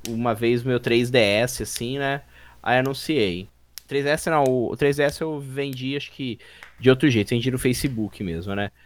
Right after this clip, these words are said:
Mas eu, o meu Xbox One, eu vendi pela L X, aí veio um cara assim,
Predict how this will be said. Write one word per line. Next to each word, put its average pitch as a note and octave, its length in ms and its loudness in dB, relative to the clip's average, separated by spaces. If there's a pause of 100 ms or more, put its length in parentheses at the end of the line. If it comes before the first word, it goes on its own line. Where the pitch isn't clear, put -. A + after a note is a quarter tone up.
(280)
Mas A#2 460 -2
eu, B2 580 -4
o A#2+ 80 -10
meu B2 120 2 (120)
Xbox C3+ 380 4
One, C3 380 4
eu A2+ 120 -2
vendi A#2+ 300 -2
pela B2 240 2
L A#2+ 180 2
X, - 540 -8 (320)
aí B2 160 0
veio C#3+ 160 2
um C#3+ 60 -2
cara C3+ 180 4
assim, A#2 480 -4